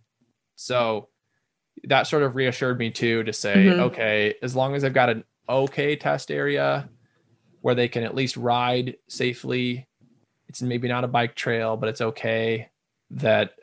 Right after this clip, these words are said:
Speaker 1: if all the other factors look positive, that this should be a good fit. Oh,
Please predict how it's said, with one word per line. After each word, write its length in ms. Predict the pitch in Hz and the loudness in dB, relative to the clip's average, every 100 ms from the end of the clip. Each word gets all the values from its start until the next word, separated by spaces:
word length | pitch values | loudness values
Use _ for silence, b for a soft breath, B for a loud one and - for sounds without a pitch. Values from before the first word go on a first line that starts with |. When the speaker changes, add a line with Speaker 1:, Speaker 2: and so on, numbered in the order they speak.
| - | -2
Speaker 1:
if 160 | 123 | 4
all 160 | 127 127 | 6 6
the 100 | 120 | 6
other 160 | 117 | 4
factors 580 | 117 123 113 - 110 110 | 2 -2 -6 -6 -10 -8
look 200 | 110 - | -10 -12
positive, 520 | - 104 107 104 98 | -8 -8 -6 -6 -6
that 200 | 104 92 | -6 -8
this 80 | - | -10
should 260 | - 101 113 | -10 -10 -8
be 200 | 107 95 | -8 -8
a 40 | |
good 220 | 98 92 | -6 -8
fit. 300 | - - 78 - b b b - | -8 -8 -8 -10 b b b 2
Oh, 220 | 123 110 | 4 4